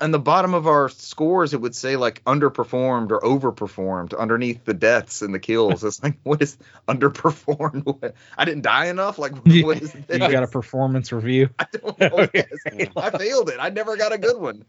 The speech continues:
Speaker 1: <laughs> What is this? So I don't, I haven't looked up what exactly those, those categories mean when they're doing that, but <laughs> I gotta see what the reason, reasoning behind those is, 'cause it doesn't make any sense as it is now.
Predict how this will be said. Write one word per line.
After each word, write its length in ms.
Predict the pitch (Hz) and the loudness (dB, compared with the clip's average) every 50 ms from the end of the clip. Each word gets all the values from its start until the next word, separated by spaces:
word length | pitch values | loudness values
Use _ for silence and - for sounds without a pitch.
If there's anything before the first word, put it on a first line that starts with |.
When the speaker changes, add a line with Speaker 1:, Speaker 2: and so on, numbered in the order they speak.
| _ _ _ _ _ _ _ _ | _ _ _ _ _ _ _ _
Speaker 1:
<laughs> 100 | - - - - _ - - - _ _ _ _ _ _ _ _ _ - 175 - - 139 _ _ _ | -8 -8 -8 -14 _ -20 -20 -20 _ _ _ _ _ _ _ _ _ -10 -10 -10 -10 -20 _ _ _
What 200 | 143 156 156 - | -12 -12 -8 -8
is 200 | 160 156 - _ | -10 -10 -10 _
this? 400 | _ - 120 - _ _ _ - _ _ _ _ _ _ _ _ _ _ _ | _ -16 -16 -16 _ _ _ -20 _ _ _ _ _ _ _ _ _ _ _
So 120 | - 120 | -8 -2
I 80 | 120 139 | -2 -2
don't, 140 | 147 143 - | -2 -2 -2
I 120 | 120 143 | 0 2
haven't 240 | 160 190 190 175 131 | 2 2 0 0 0
looked 240 | 139 151 147 - - | -2 -2 -2 -2 -4
up 200 | 135 143 - - _ | -4 -4 -4 -8 _
what 200 | - 123 131 135 | -6 -4 -2 -2
exactly 500 | 139 135 123 117 120 123 123 - 131 123 117 | -2 -2 0 -2 -2 -2 -2 -2 -2 -2 0
those, 420 | 117 113 113 113 113 - - - _ _ _ _ _ _ _ _ | 0 0 0 -2 -4 -10 -18 -20 _ _ _ _ _ _ _ _
those 240 | 117 117 117 113 - | 0 0 0 0 -4
categories 580 | - - 113 113 120 113 113 120 120 120 117 107 | -4 -4 -2 -2 -2 -2 -2 -2 -2 -2 -4 -4
mean 240 | 101 107 110 120 127 | -6 -6 -4 -4 -4
when 80 | 107 98 | -4 -6
they're 100 | 95 90 | -6 -6
doing 280 | 85 98 101 110 117 | -4 -4 -4 -4 -2
that, 280 | 123 123 131 135 - - | -2 -2 -2 -2 -4 -6
but 240 | - 90 85 - - _ _ _ | -6 -4 -4 -4 -8 _ _ _
<laughs> 160 | _ _ _ 135 123 110 - - - _ _ _ _ _ _ | _ _ _ -6 -6 -6 -8 -18 -20 _ _ _ _ _ _
I 60 | - 123 | -6 -6
gotta 220 | - - 110 113 | -4 -4 -6 -6
see 200 | 113 - 113 107 | -4 -4 -4 -2
what 160 | 104 104 - | -2 -2 -2
the 80 | - 98 | -2 -4
reason, 560 | 65 101 104 107 107 90 104 95 90 87 - _ _ _ _ _ | -2 -2 -2 -2 -2 -4 -4 -6 -6 -8 -10 _ _ _ _ _
reasoning 360 | - 120 139 147 135 123 110 101 | 2 4 4 4 4 2 2 2
behind 300 | 110 110 113 110 110 107 | 2 2 2 2 0 0
those 200 | 104 107 101 104 | -2 -2 0 0
is, 180 | 104 104 104 98 | 0 0 0 -2
'cause 120 | 107 104 | -4 -4
it 60 | 110 | 0
doesn't 180 | 113 120 107 104 | 0 0 0 0
make 160 | 107 104 - | -4 -6 -6
any 140 | 113 107 104 | -6 -8 -8
sense 280 | - - 110 107 98 - | -6 -6 -8 -8 -6 -8
as 100 | 92 92 | -8 -6
it 100 | 101 98 | -4 -2
is 160 | 98 95 92 | -2 -4 -4
now. 300 | 107 107 101 98 98 107 | -6 -6 -6 -8 -8 -12